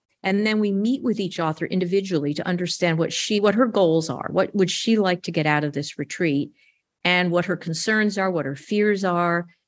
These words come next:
And I do this with a co-leader. There are always two of us. We learn a lot about the women individually.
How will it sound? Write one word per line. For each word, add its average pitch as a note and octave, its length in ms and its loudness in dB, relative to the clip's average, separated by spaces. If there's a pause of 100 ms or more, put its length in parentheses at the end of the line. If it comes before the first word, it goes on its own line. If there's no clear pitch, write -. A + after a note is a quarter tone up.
(200)
And F3+ 220 0
I F3 80 6
do F#3+ 200 0
this F3+ 200 0
with D#3 120 -2
a D3 40 -2
co-leader. D#3+ 680 0
There D#3+ 120 0
are E3 40 4
always D#3+ 200 0
two G#3 260 2
of D3 100 0
us. - 200 -6
We F#3+ 120 2
learn F#3 300 0
a E3 60 -2
lot E3+ 240 2
about E3 220 0 (100)
the E3 160 2
women E3+ 340 2
individually. D#3+ 960 0